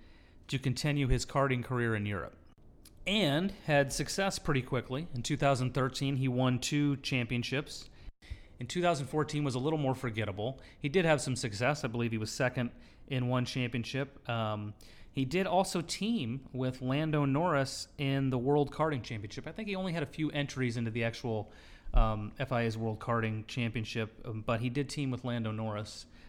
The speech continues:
Um, so he had a pretty, uh, long karting career. There was about five years karting in China, and then we see three years in England. So he had an eight-year karting career to build,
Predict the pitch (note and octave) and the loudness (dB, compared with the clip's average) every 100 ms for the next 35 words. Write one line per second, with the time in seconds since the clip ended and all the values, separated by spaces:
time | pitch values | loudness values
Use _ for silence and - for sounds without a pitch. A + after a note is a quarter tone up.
0 | - - G#2+ G2 F2 E2+ - - - - | -14 -8 -6 -6 -8 -14 -18 -20 -20 -20
1 | - - - A#3 A3 F3 C4 C4+ D4+ A#3 | -18 -10 2 6 6 4 0 2 2 2
2 | - A#3+ G#3+ F#3 D#3 C#3+ C3 B2 - B2+ | 2 2 4 4 6 6 6 4 0 0
3 | C#3 D3+ C#3+ B2+ B2 C3+ B2+ G#2 G#2 G#2+ | 4 6 6 4 2 2 2 0 -6 -8
4 | E2+ G#2 G3+ F3 B2+ - D#3+ D#3+ C#3 D3 | -8 -6 -6 -2 -4 2 4 4 4 2
5 | C#3 - - C3+ B2 A#2 A#2 A2+ G#2+ G#2+ | 2 0 0 2 2 2 0 0 -2 -6
6 | - - - - F3 D3+ A#2 A2+ C3 - | -10 -18 -14 -2 2 4 4 2 -2 -8
7 | - C3 C3 B2 B2 C#3 A#2 - D3 C#3+ | -6 0 2 2 2 0 -2 0 0 2
8 | B2 A#2+ A2 A#2 B2+ G#2+ G2 D3 G3+ F3 | 2 0 -2 -2 -2 -2 -4 -6 -6 -6
9 | D#3+ E3 D#3+ C#3+ C3 C#3 B2 A2+ G#2+ A2 | -4 -4 0 -2 0 0 0 0 -4 -4
10 | G2 G2 A2+ G#2+ | -6 -4 -2 -2